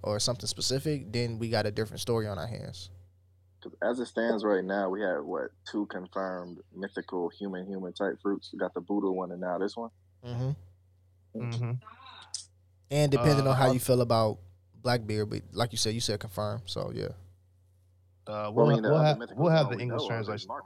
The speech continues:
Speaker 3: tomorrow. We'll have the English, English translation tomorrow 'cause they,
Speaker 1: Yeah.
Speaker 3: it, we,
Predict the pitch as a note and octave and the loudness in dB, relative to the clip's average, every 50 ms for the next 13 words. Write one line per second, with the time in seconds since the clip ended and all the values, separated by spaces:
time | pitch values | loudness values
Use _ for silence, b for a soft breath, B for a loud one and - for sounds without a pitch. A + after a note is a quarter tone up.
0 | - F#2+ F#2 F#2 F#2 - _ _ _ _ _ _ _ _ _ _ _ _ - D3 | -10 -10 -10 -10 -12 -16 _ _ _ _ _ _ _ _ _ _ _ _ 4 6
1 | E3 D#3+ D3 C3 A#2+ A2+ A2+ A2+ G#2+ G#2+ G#2+ - - - G#2+ A2 A#2 A2 G2+ - | 6 6 6 6 2 0 -2 -2 -4 -4 -6 -10 -10 -8 -6 -4 -4 -4 -4 -4
2 | - G2+ G2 G2+ G2 F#2+ - F#2+ F2+ G2 F#2+ F#2+ F#2 F#2 F#2 F2+ - - G2 F#2+ | -6 -6 -6 -6 -8 -10 -10 -12 -12 -10 -10 -8 -8 -8 -10 -12 -12 -12 -12 -12
3 | F#2+ - - G2 - - - - F#2 F2+ - - _ _ _ _ _ _ _ _ | -10 -10 -10 -10 -10 -8 -10 -10 -10 -12 -14 -20 _ _ _ _ _ _ _ _
4 | _ - A2 | _ -12 -12